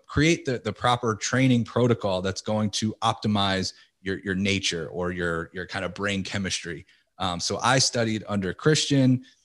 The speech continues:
Um, he is one of the best, like, if you wanna build muscle and perform better, he's one of the best in the business.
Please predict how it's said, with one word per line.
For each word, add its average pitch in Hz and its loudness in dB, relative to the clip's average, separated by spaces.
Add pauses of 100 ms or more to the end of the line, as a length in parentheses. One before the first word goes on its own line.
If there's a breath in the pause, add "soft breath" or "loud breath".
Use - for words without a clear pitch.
(200 loud breath)
Um, 95 0
he 135 4
is 107 0
one 113 0
of 110 2
the 98 0
best, - 0
like, 95 -4
if 101 -6
you 147 6
wanna 160 6
build 107 2
muscle 110 2 (100)
and 101 -2
perform 113 0
better, 113 4
he's 107 0
one 113 2
of 101 2
the 98 0
best 95 0
in 95 -4
the 87 -6
business. 101 -2